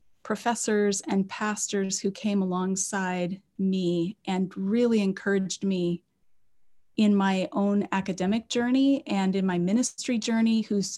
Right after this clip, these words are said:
who believed in me. And, you know, they'd pull me aside and say, "I see that you have a gift for teaching, and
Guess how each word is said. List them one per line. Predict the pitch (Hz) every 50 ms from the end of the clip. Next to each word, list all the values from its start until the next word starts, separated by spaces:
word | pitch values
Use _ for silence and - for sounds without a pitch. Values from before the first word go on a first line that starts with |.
| - -
who | - 214
believed | 180 180 196 196 208 220 233 233 214 233
in | 226 220 214
me. | 214 214 214 208 208 - - -
And, | 175 170 170 170 _ _ _ _ _ _ _ _ _
you | - 196
know, | 190
they'd | 185 190 185 185
pull | - - 214
me | 208 208 202
aside | 196 - - 196 190 190
and | 185 185
say, | - - 190 180 180 - -
"I | 190
see | 185 - - - 226 220 226 214
that | 240 294
you | 208 202
have | 190 185 180 180
a | 170
gift | 165 175 175 - -
for | - 180
teaching, | 180 - - - 220 - - 262 269 285 285 285 _ _ _ _ _ _ _ _ -
and | 196 190 180 180 180 180